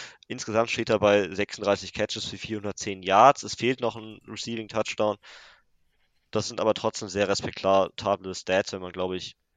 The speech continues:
sagen kann, dass er über die Saison gesehen vermutlich das schlechteste Q-B-Play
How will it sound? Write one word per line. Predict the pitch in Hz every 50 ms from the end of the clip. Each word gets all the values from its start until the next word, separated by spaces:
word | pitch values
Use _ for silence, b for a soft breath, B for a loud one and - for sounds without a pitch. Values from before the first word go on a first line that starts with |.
| _ _ _ _ _ _ _ _ _
sagen | - - - 92 90 90 95 98 92
kann, | - - 101 98
dass | 98 98 -
er | 101
über | 90 95 92
die | - - 92
Saison | - 95 90 - 92 90 95 95
gesehen | 98 90 - 95 95 95 95 98 92 _ B B B B B B B B B B
vermutlich | - - - 95 98 98 - 107 92
das | - 87 -
schlechteste | - - 92 90 - - 95 - -
Q-B-Play | - - 104 85 87 90 90 - - 98 92 92 90 90 87 92